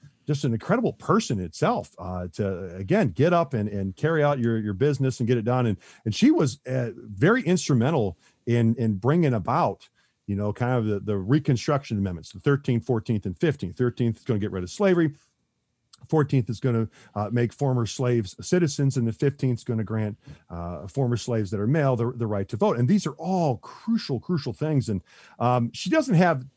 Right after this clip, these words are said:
too big of a role in, in the movie Lincoln that came out, I mean, five, six, seven years ago by Steven Spielberg. But, um, just, just, you know, I forget the actress that played her. She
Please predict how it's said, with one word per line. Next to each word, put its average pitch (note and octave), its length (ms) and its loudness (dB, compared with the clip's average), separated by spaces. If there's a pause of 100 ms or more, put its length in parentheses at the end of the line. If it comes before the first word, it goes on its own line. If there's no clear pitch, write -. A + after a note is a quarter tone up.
too C4 220 2
big A#3+ 180 2
of G3+ 80 2
a F#3+ 60 4
role F#3 340 4
in, D3 240 2
in C#3+ 160 2
the C#3+ 80 6
movie D3 280 4
Lincoln D3+ 400 2
that B2+ 160 0
came C#3+ 260 2
out, C#3 240 0
I A2+ 60 -4
mean, A2+ 320 2 (840)
five, D3+ 320 -6
six, F#3 240 -4
seven E3 240 -2
years E3 200 -2
ago E3 200 -2
by B2+ 160 0
Steven D3 280 0
Spielberg. C#3+ 440 0
But, G#2+ 160 -2 (500)
um, A#2+ 440 0 (1040)
just, D#3 220 0
just, E3 180 -2
you C3+ 80 -4
know, A#2+ 60 0
I C3+ 120 -2
forget F3+ 240 -2
the B2+ 140 2
actress B2 320 -2
that - 100 -10
played A2 180 -2
her. F2+ 80 -2
She B2+ 220 -4